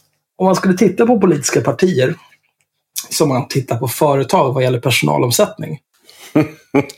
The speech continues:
Speaker 1: Eh, då, då skulle jag vara skeptisk till Sverigedemokraterna som arbetsgivare.
Speaker 2: Mm.
Speaker 1: Eh, jag skulle välja en, en annan arbetsgivare.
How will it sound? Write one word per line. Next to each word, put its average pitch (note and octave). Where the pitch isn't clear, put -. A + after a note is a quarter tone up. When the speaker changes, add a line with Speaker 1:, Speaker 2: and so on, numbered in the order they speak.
Speaker 1:
Eh, B2
då, F3
då E3+
skulle D#3+
jag D3
vara C#3+
skeptisk -
till B2
Sverigedemokraterna B2
som C3
arbetsgivare. B2+
Speaker 2:
Mm. G2
Speaker 1:
Eh, C3
jag C#3
skulle D3+
välja C3
en, -
en C#3
annan C3+
arbetsgivare. -